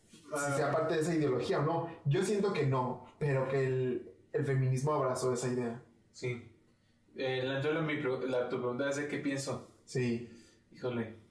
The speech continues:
Speaker 2: <laughs>
Speaker 1: ¿Querías hablar un tema?
Speaker 2: Sí, sí, sí, pero es que, a ver, es que, ta-, ah, bueno, a ver. Am, yo estoy de acuerdo en que la mujer legalmente tenga los mismos derechos que el hombre. Incluso a veces siento que las mujeres tienen más beneficios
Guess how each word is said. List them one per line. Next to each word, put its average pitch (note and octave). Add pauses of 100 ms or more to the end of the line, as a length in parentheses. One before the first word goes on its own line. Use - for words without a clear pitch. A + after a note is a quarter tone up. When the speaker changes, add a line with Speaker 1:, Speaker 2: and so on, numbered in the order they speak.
(200)
Speaker 2:
<laughs> -
Speaker 1:
¿Querías D3+
hablar F3+
un F#3+
tema? B3
Speaker 2:
Sí, G#3
sí, G#3
sí, G#3
pero D3+
es D3
que, F3+
a E3
ver, E3
es D#3
que, D#3
ta-, D3+ (460)
ah, D3+
bueno, F3+ (120)
a A#2+
ver. C3 (680)
Am, C#3+ (260)
yo F#3+
estoy F#3
de F#3
acuerdo F3
en F#3
que -
la C3
mujer D3
legalmente D3
tenga C#3
los A#2+
mismos C3+
derechos B2+
que B2+
el A#2+
hombre. A2+ (720)
Incluso D#3+
a E3+
veces E3
siento E3+
que B2+
las B2
mujeres C#3+
tienen C#3+
más C3+
beneficios C3+